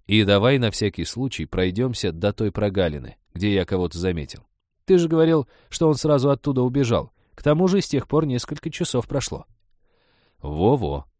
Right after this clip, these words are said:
мог уже вернуться. Вдруг у него неподалеку лагерь разбит». «А как же проверка жалоб?»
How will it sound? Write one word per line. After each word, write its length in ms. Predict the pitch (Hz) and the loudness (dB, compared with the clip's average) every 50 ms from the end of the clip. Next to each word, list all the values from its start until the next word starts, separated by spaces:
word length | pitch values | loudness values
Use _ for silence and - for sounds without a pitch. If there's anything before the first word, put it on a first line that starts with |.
| - | -12
мог 380 | - 78 87 98 107 135 - - | -8 -4 0 2 2 2 2 0
уже 180 | 147 123 139 | 0 0 2
вернуться. 560 | 131 127 135 123 110 98 85 - - - - _ _ - | 2 2 0 0 0 -2 -4 -6 -8 -12 -14 _ _ -8
Вдруг 340 | 110 123 151 190 196 - - | -4 0 2 2 2 2 0
у 60 | 113 | -2
него 180 | 95 92 87 87 | -2 0 0 -2
неподалеку 560 | 90 - - 87 95 98 92 80 - - 90 | -2 -2 0 0 2 2 2 0 -2 -2 -2
лагерь 360 | 101 107 87 71 71 71 71 | 0 0 0 -2 -4 -8 -6
разбит». 500 | 78 87 87 80 78 71 - - _ _ _ _ _ _ _ _ _ _ - | -4 -4 -4 -4 -6 -12 -16 -18 _ _ _ _ _ _ _ _ _ _ -2
«А 160 | 95 113 147 | 2 2 4
как 200 | - 180 165 127 | 4 4 2 2
же 100 | 123 131 | 2 0
проверка 420 | - 135 131 123 120 113 - 104 92 | 0 0 0 2 0 0 0 0 0
жалоб?» 360 | 95 92 90 104 117 - - | 2 2 2 0 -2 -4 -8